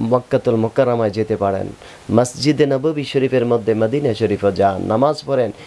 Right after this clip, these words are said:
কিন্তু বাইতুল মুকাদ্দাসে অনেকেই যেতে পারেন না। আল্লাহর হাবিব বলেন, "এই তিন মসজিদে নামাজ পড়ার সওয়াব তুমি পেয়ে যাবা যদি মাহে রমজানের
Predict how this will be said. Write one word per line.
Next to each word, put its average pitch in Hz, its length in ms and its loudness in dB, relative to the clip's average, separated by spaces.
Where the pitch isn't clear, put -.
কিন্তু 110 200 2
বাইতুল 104 340 0
মুকাদ্দাসে 101 720 -2
অনেকেই 175 460 0
যেতে 113 260 0
পারেন 95 320 0
না। 87 260 -4
আল্লাহর 120 300 2
হাবিব 185 320 -2
বলেন, 180 260 2
"এই 120 120 4
তিন 202 560 0
মসজিদে 180 540 0
নামাজ 139 440 -2
পড়ার 98 300 0
সওয়াব 98 580 0
তুমি 98 280 0
পেয়ে 165 220 2
যাবা 170 320 0
যদি 104 240 2
মাহে 101 400 0
রমজানের 95 520 0